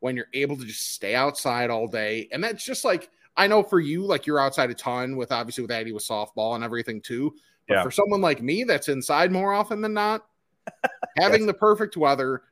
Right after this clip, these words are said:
Speaker 1: not sweating my ass off all day, it was like, it just, like, it felt good.
Speaker 2: Yeah, it was, it, you're right, man. Like,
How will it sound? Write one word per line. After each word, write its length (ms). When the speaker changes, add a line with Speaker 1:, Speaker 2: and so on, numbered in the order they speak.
Speaker 1:
not 340
sweating 420
my 160
ass 300
off 280
all 180
day, 340
it 200
was 500
like, 320
it 220
just, 260
like, 300
it 120
felt 340
good. 220
Speaker 2:
Yeah, 220
it 80
was, 280
it, 100
you're 180
right, 260
man. 240
Like, 240